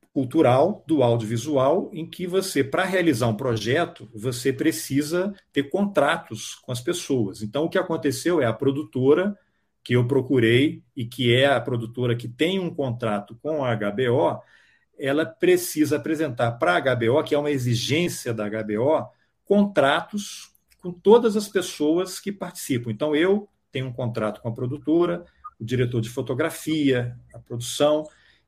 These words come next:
e o que aconteceu em relação ao Anselmo foi a compra dos direitos da história. É como se ele tivesse um livro e a gente quer contar a história daquele livro,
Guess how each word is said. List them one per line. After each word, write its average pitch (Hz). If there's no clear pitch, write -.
e 180
o -
que 202
aconteceu 185
em 120
relação 113
ao 104
Anselmo 139
foi 151
a 170
compra 175
dos 160
direitos 160
da 113
história. 104
É 120
como 175
se 202
ele 196
tivesse 143
um 180
livro 208
e 143
a 139
gente 143
quer 160
contar 147
a 131
história 117
daquele 127
livro, 180